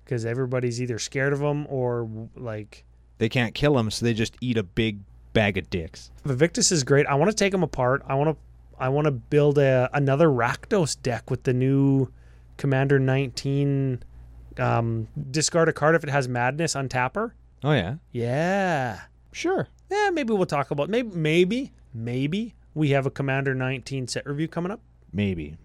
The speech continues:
Speaker 2: I don't wanna promise anything.
Speaker 1: Y-, me neither.
Speaker 2: Yeah, so
Speaker 1: Maybe,
Speaker 2: we'll just see how it goes.
Speaker 1: m-, maybe it's a good idea to do it so people can be prepared on, uh, what they can expect in Vegas if they're gonna be playing with the C nineteen decks.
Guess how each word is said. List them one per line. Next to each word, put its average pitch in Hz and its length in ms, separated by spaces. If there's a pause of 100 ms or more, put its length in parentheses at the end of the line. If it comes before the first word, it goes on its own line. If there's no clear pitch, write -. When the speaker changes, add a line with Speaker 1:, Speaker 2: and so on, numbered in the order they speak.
(420)
Speaker 2:
I 113 160
don't 123 100
wanna 123 140
promise 110 320
anything. 82 260 (300)
Speaker 1:
Y-, 127 480
me 143 100
neither. 107 220 (220)
Speaker 2:
Yeah, 95 180 (240)
so 82 360 (260)
Speaker 1:
Maybe, 170 140
Speaker 2:
we'll 180 60
just 190 100
see 117 60
how 98 80
it 90 80
goes. 156 240 (120)
Speaker 1:
m-, 151 200
maybe 170 560
it's - 120
a 175 60
good 151 160
idea 151 320
to 139 80
do 120 260
it 160 140
so - 180
people 139 320
can 139 180
be 127 120
prepared 123 640
on, 123 340
uh, 117 240
what 120 800 (920)
they 120 760 (120)
can 151 140
expect - 440
in 139 120
Vegas 147 360
if 143 80
they're 147 100
gonna 135 140
be 127 180
playing 139 380
with 135 180
the 135 240
C 175 160
nineteen 151 360
decks. - 380